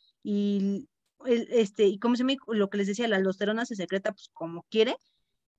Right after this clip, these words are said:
lo que único que va a pasar es que al, se tiene que valorar los valores, bueno, se tiene que más bien confirmar que los valores de cortisol diez horas después son inferiores que a los de siete horas.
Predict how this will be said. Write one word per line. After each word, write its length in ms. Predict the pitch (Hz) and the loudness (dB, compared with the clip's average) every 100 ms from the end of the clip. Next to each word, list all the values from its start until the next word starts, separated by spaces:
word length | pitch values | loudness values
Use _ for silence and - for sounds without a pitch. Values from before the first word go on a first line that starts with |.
| _ | _
lo 220 | 233 214 | 2 2
que 80 | 208 | 4
único 400 | 262 262 277 226 | 6 6 6 0
que 80 | 226 | 2
va 100 | 240 | 2
a 80 | 240 | 2
pasar 300 | 262 262 254 | 2 4 4
es 160 | 262 | 2
que 260 | - 269 - - | 0 -4 -4 0
al, 720 | 220 208 202 202 202 202 202 - | 2 4 4 2 2 2 0 -2
se 80 | |
tiene 200 | 214 247 | 0 2
que 120 | 262 220 | 2 2
valorar 420 | 214 214 226 233 | 4 6 4 2
los 180 | 226 202 | -2 0
valores, 380 | 190 202 208 - - | 0 0 -2 -8 -2
bueno, 220 | 247 247 | 2 2
se 80 | 208 | 0
tiene 200 | 240 285 | -2 0
que 80 | 254 | 0
más 140 | 208 | 0
bien 140 | 233 226 | -2 -2
confirmar 520 | 214 202 196 214 247 | -2 0 0 0 -2
que 100 | 269 | -2
los 120 | 262 | 0
valores 320 | 202 202 220 | 0 0 0
de 100 | 220 | -2
cortisol 540 | 214 170 175 170 233 453 _ _ | -4 -8 -6 0 0 -2 _ _
diez 320 | 196 233 233 | 0 2 4
horas 220 | 247 247 | 2 2
después 380 | 208 190 214 262 | 0 -2 -2 -2
son 180 | 254 240 | 0 0
inferiores 580 | 233 226 202 214 254 294 | 0 2 4 4 4 0
que 120 | 202 | -2
a 60 | 180 | 0
los 180 | 185 | 0
de 260 | 180 180 180 | 0 0 -2
siete 400 | - 214 202 220 | 0 0 2 4
horas. 320 | 240 208 - | 4 0 -10